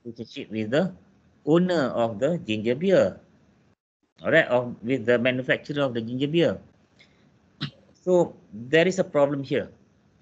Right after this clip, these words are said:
Okay, how can Missus Donahue claim from the manufacturer when she do not have any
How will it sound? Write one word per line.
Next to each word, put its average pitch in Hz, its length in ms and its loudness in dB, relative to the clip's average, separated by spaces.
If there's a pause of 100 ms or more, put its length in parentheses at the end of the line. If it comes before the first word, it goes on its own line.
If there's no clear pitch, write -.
Okay, 170 400 -2 (280)
how 196 340 -2
can 160 580 0 (880)
Missus 151 400 -2
Donahue 135 560 0 (140)
claim 160 460 4
from 143 220 -2
the 127 100 0
manufacturer 123 680 0 (320)
when 139 220 -4
she 139 280 -8
do 131 160 -8
not 151 340 -2
have 143 280 -2 (540)
any 127 560 -4